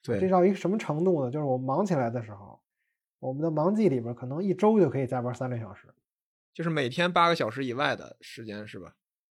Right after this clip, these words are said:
Speaker 2: 对，这已经是很夸张的了。就是说每天，比如说你三个小时，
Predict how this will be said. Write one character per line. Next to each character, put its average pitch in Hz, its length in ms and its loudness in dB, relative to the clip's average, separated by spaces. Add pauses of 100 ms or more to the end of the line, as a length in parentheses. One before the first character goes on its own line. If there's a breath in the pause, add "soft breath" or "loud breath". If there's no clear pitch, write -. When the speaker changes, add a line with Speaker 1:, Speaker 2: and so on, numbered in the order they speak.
(120)
Speaker 2:
对， 131 360 2 (640)
这 185 80 6
已 160 100 6
经 160 120 8
是 190 60 6
很 139 160 0
夸 170 220 0
张 160 220 2
的 139 80 -2
了。 107 120 -6
就 135 160 -4
是 131 80 -2
说 147 140 -2
每 127 220 -4
天， 175 340 0 (500 soft breath)
比 - 80 -6
如 127 60 2
说 143 100 4
你 147 140 0
三 170 180 6
个 156 80 0
小 127 160 -2
时， - 280 -14